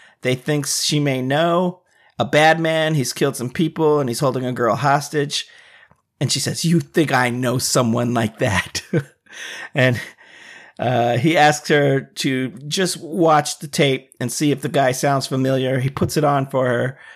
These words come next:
and she does recognize his voice right away. Reed says, uh, "So you do know him?"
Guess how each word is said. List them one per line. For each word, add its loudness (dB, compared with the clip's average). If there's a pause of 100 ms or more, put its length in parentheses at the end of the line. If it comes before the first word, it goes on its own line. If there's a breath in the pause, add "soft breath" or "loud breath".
(300 loud breath)
and -2
she -2
does 2
recognize 0
his -2
voice 0
right 2
away. 0 (680 soft breath)
Reed 2
says, 0
uh, 2
"So -2
you 0
do 0
know 2
him?" 2